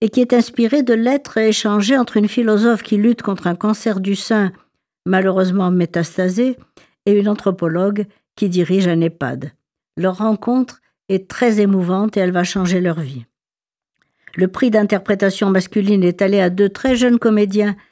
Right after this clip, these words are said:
Emmanuel Macchia et Valentin Campagne, qui, dans Coward, du Belge Lucas Dont,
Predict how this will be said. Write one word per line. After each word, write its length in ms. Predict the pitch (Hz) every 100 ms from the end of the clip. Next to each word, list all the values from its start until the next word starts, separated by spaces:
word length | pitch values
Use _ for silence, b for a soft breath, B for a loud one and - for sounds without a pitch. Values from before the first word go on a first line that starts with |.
| b b
Emmanuel 520 | 208 214 220 220 214
Macchia 540 | 196 220 - 233 220 196
et 80 |
Valentin 500 | 185 196 196 196 180
Campagne, 680 | 180 156 156 208 226 254 247 B B B _
qui, 200 | - 254
dans 180 | 196 185
Coward, 720 | 185 269 240 196 175 156 151 - _ _ 160
du 120 | 185
Belge 400 | 190 220 190 170
Lucas 440 | 175 233 226 185
Dont, 340 | 165 165 208